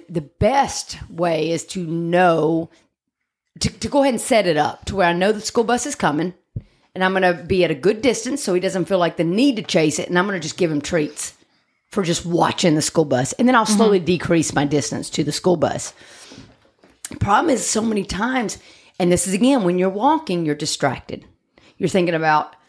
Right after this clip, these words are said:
Speaker 1: "What do I need to do when I get back to the house? Shit, I should have done this before we left the house. What am I gonna cook for dinner? Shit, I got, I gotta go to the grocery store."
Speaker 2: What, are you, like, in my head or something?
Speaker 1: I know, right?
Speaker 2: <laughs>
Speaker 1: Exactly.
Speaker 2: Get out.
Speaker 1: Right?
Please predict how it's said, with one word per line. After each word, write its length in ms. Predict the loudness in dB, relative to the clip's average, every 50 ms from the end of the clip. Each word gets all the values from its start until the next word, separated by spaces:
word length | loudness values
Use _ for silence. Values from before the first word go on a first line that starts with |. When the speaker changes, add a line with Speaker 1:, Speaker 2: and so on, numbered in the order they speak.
| _ _ _ _ _ _ _ -2
Speaker 1:
"What 140 | 2 2 4
do 60 | 6
I 100 | 4 4
need 240 | 4 2 0 0 0
to 40 | 0
do 140 | 2 2 4
when 100 | 4 2
I 40 | 0
get 140 | 0 0 0
back 140 | 0 0 0
to 80 | 0
the 60 | -2 0
house? 520 | 2 2 4 4 2 0 -2 -6 -14 -16 _ _ _ _
Shit, 420 | -12 -8 -4 -2 2 2 2 2 0 -4
I 60 | -6
should 220 | -4 -2 -2 -2 0
have 80 | 0
done 160 | 2 2 2
this 160 | 2 2 0 0
before 160 | -2 0 0
we 100 | 0 2
left 240 | 2 2 0 0 -2
the 80 | -4
house. 420 | -4 -2 -4 -4 -4 -4 -8 -10 -14 _ -20 -20 _ -6
What 80 | 0 2
am 100 | 2 2
I 40 | 2
gonna 180 | 2 0 -2
cook 220 | -2 -4 -6 -4 -4
for 100 | -4 0
dinner? 420 | 2 2 2 2 0 -4 -6 -10 -16 -20 -20 -20 _ _
Shit, 220 | -6 -4 -2 0 2
I 40 | 2
got, 140 | 0 0 -2 -4 _ _ _ _ _ _ _ _ _ -12
I 100 | -8 -6
gotta 120 | -4 -4
go 60 | -4
to 60 | -4
the 60 | -4 0
grocery 340 | 2 2 2 0 -2 -8
store." 160 | -8 -2 0 2
Speaker 2:
What, 100 | 2 4
are 40 |
you, 160 | 4 4 4 2
like, 200 | 2 0 2 0
in 60 | 0 0
my 80 | 0
head 260 | -2 -2 -4 -4 -4
or 80 | -4 -4
something? 420 | -4 -4 -6 -6 -6 -8 -12 -12 _ _ _ -4
Speaker 1:
I 40 | -2 0
know, 200 | 2 2 2 0
right? 320 | 0 2 2 2 4 2
Speaker 2:
<laughs> 100 | 0 0 0
Speaker 1:
Exactly. 460 | 2 2 2 2 2 -2 -6 -10 -12 -14 _ _ -4
Speaker 2:
Get 140 | -2 0 2
out. 260 | 4 4 4 2 2 0 -2
Speaker 1:
Right? 400 | -2 2 2 2 2 2 -2